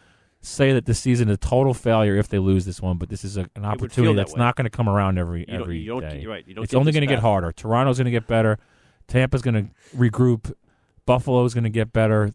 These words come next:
Speaker 1: The West is
Speaker 2: Joel
Speaker 1: gonna get
Speaker 2: Quenneville's in the
Speaker 1: stronger.
Speaker 2: division, yeah.
Speaker 1: Joel Quenneville's in the division. I mean, some of these teams out, out West are gonna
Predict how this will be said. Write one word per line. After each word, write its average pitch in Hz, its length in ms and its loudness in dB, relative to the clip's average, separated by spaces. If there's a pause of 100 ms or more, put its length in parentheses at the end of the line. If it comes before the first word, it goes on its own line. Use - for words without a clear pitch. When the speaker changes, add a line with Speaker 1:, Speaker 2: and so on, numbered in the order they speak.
Speaker 1:
The 104 80 -4
West 113 300 0
is 107 80 -6
Speaker 2:
Joel 104 80 -4
Speaker 1:
gonna 110 120 2
get 107 120 0
Speaker 2:
Quenneville's 151 60 0
in 147 60 -4
the 143 120 2
Speaker 1:
stronger. 110 340 2
Speaker 2:
division, 127 340 -4
yeah. 107 140 -12
Speaker 1:
Joel 107 120 0
Quenneville's 143 400 2
in 135 80 -2
the 127 60 -6
division. 127 380 -2
I 107 60 -4
mean, 107 200 0
some 127 220 -6
of 120 60 -2
these 110 160 -2
teams 113 400 -2
out, 101 220 -4
out 101 160 -4
West 107 240 -2
are 110 60 -6
gonna 98 300 -4